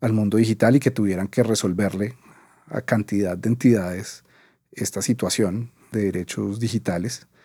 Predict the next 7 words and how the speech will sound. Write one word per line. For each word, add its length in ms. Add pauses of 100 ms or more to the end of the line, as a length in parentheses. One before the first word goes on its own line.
(500)
que 120
si 200
antes 300
eran 220
excepcionales 720
y, 720 (280)
y, 220